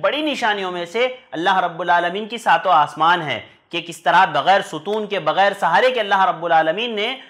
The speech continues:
उन्हें जो है खड़ा रखा है। इसी तरह आसमानों में जो कलर है उस कलर का बाकी रहना, हमेशा बेरंग ना होना, उसके कलर में फ़र्क ना पड़ना, ये भी अल्लाह रब्बुल आलमीन की एक अजीम निशानी है। सूरज का चमकना,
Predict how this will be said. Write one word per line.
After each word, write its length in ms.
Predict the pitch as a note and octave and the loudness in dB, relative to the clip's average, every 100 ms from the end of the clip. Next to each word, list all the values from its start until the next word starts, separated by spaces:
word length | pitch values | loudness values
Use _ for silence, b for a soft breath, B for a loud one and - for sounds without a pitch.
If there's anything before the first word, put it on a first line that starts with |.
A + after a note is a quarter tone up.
| B | B
उन्हें 260 | D3+ F3+ A#3 | -8 -4 -4
जो 100 | E3+ | -2
है 120 | F#3 | -2
खड़ा 280 | A3 D#3 D3 | -2 2 4
रखा 260 | D3 C3 C3 | 4 2 -2
है। 240 | A#2 G2+ b b - | -2 -6 b b -12
इसी 180 | C#3+ B3 | -8 -2
तरह 240 | A3 G3+ | 2 6
आसमानों 760 | A#3 - F3 F3 G3 G3+ A3+ | 6 6 4 2 2 0 0
में 140 | B3 A#3 | -2 -2
जो 80 | A3 - - | -4 -4 0
कलर 240 | G#3 D4 A#3+ | 4 4 4
है 300 | F3+ A3 B3 B B | 2 0 -2 B B
उस 140 | G3+ - | -12 -2
कलर 300 | F#3 G3 B3+ | 0 2 4
का 140 | B3 | 4
बाकी 380 | G#3+ F#3+ G3 C#4+ | 4 4 4 0
रहना, 240 | C4 A#3 G#3 | 2 4 2
हमेशा 480 | E3 F3+ F3 C#3+ G#2+ B B - | 2 -2 -2 0 0 B B -20
बेरंग 500 | A#2 E3 A3+ A#3+ B3 G#3 | -4 0 4 2 2 -2
ना 180 | G3 B3+ | 2 4
होना, 380 | A3 A3 F3+ C3 | 4 2 0 0
उसके 300 | D#3 - A3 | -2 -6 -2
कलर 300 | F3 F#3 G#3+ | 0 2 0
में 140 | A3+ | -4
फ़र्क 320 | G#3+ A3+ C#4 C#4 | 0 4 4 4
ना 140 | B3+ | 2
पड़ना, 680 | A#3+ G#3+ F#3 F3 B2+ - _ | 2 0 0 0 0 -6 _
ये 100 | A2+ | -12
भी 80 | C3 | -4
अल्लाह 280 | D#3 D3+ E3 | -2 2 2
रब्बुल 300 | E3 D#3 E3 | 2 0 2
आलमीन 380 | D#3 D#3+ F3 E3+ | 4 2 -2 -10
की 120 | E3 | -10
एक 100 | D#3+ | -2
अजीम 340 | E3+ C#3 F#3 F3 | -2 -2 -4 -6
निशानी 440 | D3+ D#3+ C#3 C3 | -6 -6 -6 -8
है। 200 | A2+ G#2+ b b _ | -14 -16 b b _
सूरज 360 | C#3+ E3 F3 - | -4 -2 -2 0
का 100 | F#3 | 0
चमकना, 560 | F3+ F3 G3 G3 F3+ | 2 0 0 2 2